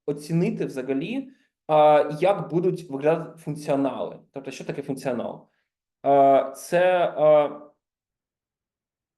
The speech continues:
е, давай, ну, що таке, що таке функціонал? Тобто, це функція, яка залежить від функції. Тобто, у нас же ж Н Р —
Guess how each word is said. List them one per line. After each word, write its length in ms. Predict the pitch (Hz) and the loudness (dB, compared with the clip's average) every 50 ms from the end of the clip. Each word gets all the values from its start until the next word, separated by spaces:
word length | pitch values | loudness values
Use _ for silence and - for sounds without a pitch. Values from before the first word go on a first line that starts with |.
| _ _ _ _ _ _ _ _ _ _ - | _ _ _ _ _ _ _ _ _ _ -6
е, 520 | 147 147 147 147 151 151 147 147 143 - | -2 0 2 4 4 4 4 4 2 0
давай, 300 | 160 165 160 147 143 - 151 | -2 -2 -2 -2 -2 -4 -4
ну, 180 | 175 185 160 - | -4 -6 -6 -6
що 120 | - - | -10 -14
таке, 120 | - 151 - | -14 -12 -8
що 120 | - 180 | -8 -8
таке 140 | 151 165 - | -8 -8 -8
функціонал? 640 | - 165 143 - - 147 139 123 104 - - - - _ _ _ _ | -6 -6 -4 -2 0 0 0 0 -2 -6 -8 -10 -16 _ _ _ _
Тобто, 460 | - 156 147 - 139 - - - - - | -6 -4 0 0 0 0 -2 -8 -16 -20
це 520 | - - - 180 170 165 160 - - - - _ | -10 -2 2 2 4 2 2 -2 -8 -14 -20 _
функція, 680 | - - - 196 262 320 320 - - - 190 165 147 143 | -12 -4 0 2 4 4 4 2 0 -2 0 0 2 2
яка 260 | 139 185 208 220 202 | 2 2 2 0 0
залежить 500 | 160 151 147 170 180 175 170 - - - | 2 2 2 2 0 0 -2 -6 -8 -10
від 100 | 156 - | -10 -10
функції. 760 | - - 160 160 156 156 - - - 127 110 110 - - _ _ _ _ _ _ | -8 -4 -2 -2 0 -2 -2 -6 -10 -10 -10 -12 -12 -14 _ _ _ _ _ _
Тобто, 300 | - 156 156 - 160 147 | -6 -4 -2 -2 -2 0
у 40 | 156 | 0
нас 180 | 185 196 175 165 | 0 0 0 -2
же 80 | 180 | -4
ж 200 | - - - - - | -8 -10 -12 -8 -2
Н 280 | 165 165 160 143 156 165 | -2 -2 -2 -2 -4 -2
Р — 360 | 226 294 339 349 - - _ | 0 0 0 -2 -4 -14 _